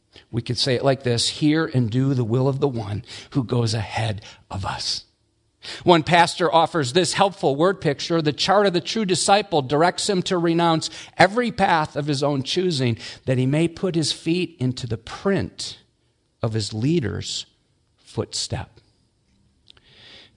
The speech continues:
Notice the personal aspect of this. Jesus said, "Follow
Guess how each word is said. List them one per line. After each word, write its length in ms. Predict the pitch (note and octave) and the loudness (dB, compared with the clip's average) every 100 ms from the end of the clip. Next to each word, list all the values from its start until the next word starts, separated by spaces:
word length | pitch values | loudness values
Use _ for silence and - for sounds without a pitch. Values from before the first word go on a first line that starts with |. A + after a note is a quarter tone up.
| _ - | _ 2
Notice 380 | D#3+ F3 C#3 | 4 4 2
the 100 | - | 0
personal 540 | C3+ F3 F3 - D3 C#3 | -2 0 0 0 0 4
aspect 580 | B2+ B2+ - B2 A#2 - | 2 2 -2 -4 -4 -6
of 140 | G#2+ | -4
this. 300 | A2+ A2 - | -2 -2 -4
Jesus 440 | - B2 B2+ C3+ A#2+ | -4 -2 -2 -2 -2
said, 220 | C3+ A#2 | -2 -4
"Follow 560 | - A#2 A#2 A2 G#2 | -4 -4 -2 -2 -4